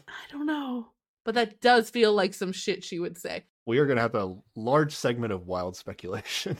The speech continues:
Speaker 2: <laughs>
Speaker 1: <laughs>
Speaker 2: towards, eventually
Speaker 1: Yes.
Speaker 2: as we get through this.
Speaker 1: Oh,
Speaker 2: Okay.
Speaker 1: I'll read you some of my notes when we get there. It's just large, "What the fuck? What the fuck?
Speaker 2: <laughs>
Speaker 1: What is happening?"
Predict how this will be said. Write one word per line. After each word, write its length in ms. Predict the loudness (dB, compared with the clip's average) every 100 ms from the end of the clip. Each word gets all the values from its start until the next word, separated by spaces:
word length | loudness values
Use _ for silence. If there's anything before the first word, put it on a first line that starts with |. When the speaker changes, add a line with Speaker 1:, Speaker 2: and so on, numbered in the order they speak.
| -2
Speaker 2:
<laughs> 100 | 0 8
Speaker 1:
<laughs> 100 | 12
Speaker 2:
towards, 260 | 12 10 8 6 4
eventually 560 | 4 2 4 2 0 -2 -2 -4
Speaker 1:
Yes. 100 | -8 -10
Speaker 2:
as 100 | -10
we 140 | -10
get 160 | -12 -12
through 140 | -12
this. 260 | -14 -16 _ -8
Speaker 1:
Oh, 260 | -2 -2 -2
Speaker 2:
Okay. 260 | -8 -14 -14 -10
Speaker 1:
I'll 220 | -4 -4
read 260 | -4 -8 -6
you 160 | -8
some 220 | -6 -4 -2
of 80 |
my 120 | -2 0
notes 240 | 0 -2
when 60 | -4
we 80 | -2
get 200 | -2 0
there. 240 | 0 -2
It's 160 | -6 -10
just 200 | -12 -6
large, 360 | -2 -2 -2
"What 240 | -4 -6 -6
the 80 |
fuck? 320 | -4 -2 -2 -4
What 160 | -6
the 80 | -6
fuck? 360 | -4 -4 -4 _ _ -14 -6
Speaker 2:
<laughs> 380 | -6 -6 -12
Speaker 1:
What 260 | -4 4 4
is 140 | 4
happening?" 560 | 2 0 0 -2 0 0